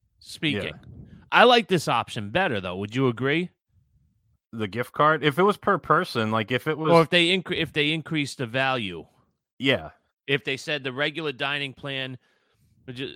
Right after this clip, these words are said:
Speaker 1: let's just, all right, we're doing the seven fifty, wh-, right, that you max out on, and what was that, for
Speaker 2: Yeah.
Speaker 1: five days?
Speaker 2: Yeah, well
Speaker 1: One fifty-three, boom, six, seven fifty, yeah, seven fifty
Speaker 2: Yeah.
Speaker 1: for five days.
Speaker 2: Yeah.
Speaker 1: And it, you ma-, if you were there for ten days, it was still seven fifty.
Speaker 2: Correct, yep.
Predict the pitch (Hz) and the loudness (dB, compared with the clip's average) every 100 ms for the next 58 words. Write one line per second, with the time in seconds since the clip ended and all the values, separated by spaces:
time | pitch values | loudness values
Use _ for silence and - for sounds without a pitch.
0 | - 151 139 139 117 127 117 120 120 139 | -8 -6 -4 -6 0 2 2 0 -2 -2
1 | 131 117 139 127 123 - 113 - 107 98 | -2 -2 0 0 -2 -4 -6 -4 -8 -6
2 | 104 - - 110 113 107 76 110 107 110 | -8 -8 -4 -4 -2 -4 -2 -2 -2 -2
3 | - 107 110 110 107 104 107 92 92 - | 0 0 2 0 -2 -4 -4 -4 -6 -6
4 | 104 104 104 104 107 113 139 - - - | -6 0 0 0 0 0 -2 -6 -14 -20
5 | - _ - 104 82 - _ 127 120 110 | -20 _ -8 -8 -8 -14 _ 4 6 4
6 | 104 107 - _ 113 107 107 107 104 - | -2 -8 -10 _ -8 -6 -8 -8 -10 -8
7 | 113 107 - - 107 104 - 123 135 104 | -8 -8 -6 -4 -4 -6 -6 0 2 2
8 | - 131 127 - 110 110 - 95 107 98 | 2 0 0 0 2 0 -6 -2 2 2
9 | 87 82 57 - - - _ _ 95 85 | 0 -4 -6 -12 -16 -20 _ _ -14 -12
10 | - - - - 127 120 113 139 135 123 | -14 -20 -20 0 6 6 4 2 4 4
11 | 113 120 131 131 120 113 107 107 143 120 | 4 0 4 4 6 4 2 -2 0 0
12 | 95 90 92 90 - 98 - 104 90 87 | -2 -2 -6 -8 -8 -8 -6 -8 -8 -12
13 | - 87 - 73 - _ _ - 110 73 | -12 -14 -14 -20 -20 _ _ -6 -4 -4
14 | - _ - | -10 _ -20